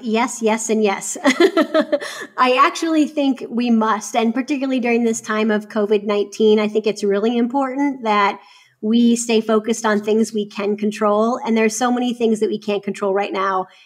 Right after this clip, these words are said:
in terms of what races are, are happening and when they're happening and what the regulations, uh, during the race are gonna be.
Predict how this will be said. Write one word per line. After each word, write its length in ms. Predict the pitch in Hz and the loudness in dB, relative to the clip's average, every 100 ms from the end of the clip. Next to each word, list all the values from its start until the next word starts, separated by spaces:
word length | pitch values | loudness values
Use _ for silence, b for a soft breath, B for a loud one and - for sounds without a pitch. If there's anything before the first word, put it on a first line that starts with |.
| B | B
in 80 | 226 | -4
terms 260 | 226 226 220 | 2 2 2
of 260 | 226 202 220 | 2 0 -4
what 240 | 214 214 | -4 -2
races 480 | 220 214 214 226 208 | 0 0 0 0 4
are, 260 | 202 190 196 | 4 2 0
are 120 | - 175 | -6 -6
happening 840 | 262 277 277 254 247 240 247 226 - | 0 0 0 -2 0 -2 -2 -6 -6
and 180 | 185 190 | -6 0
when 180 | 233 254 | 2 2
they're 120 | 240 | 2
happening 560 | 233 220 220 226 214 214 | 0 -2 -2 0 2 2
and 100 | 196 | 2
what 160 | 220 | 0
the 100 | 220 | -2
regulations, 960 | 202 196 202 190 190 - 214 214 208 208 b b b b - | 0 0 -2 -4 -4 -4 -2 0 -2 -6 b b b b -4
uh, 240 | 208 190 180 175 | 0 0 -2 0
during 520 | 202 208 247 254 226 | 2 4 2 -2 -2
the 140 | 233 | -2
race 360 | 233 240 254 233 | 0 0 -2 -2
are 80 | 208 | -2
gonna 260 | 220 202 | 0 0
be. 500 | 196 196 220 302 B | -2 -2 -2 -2 B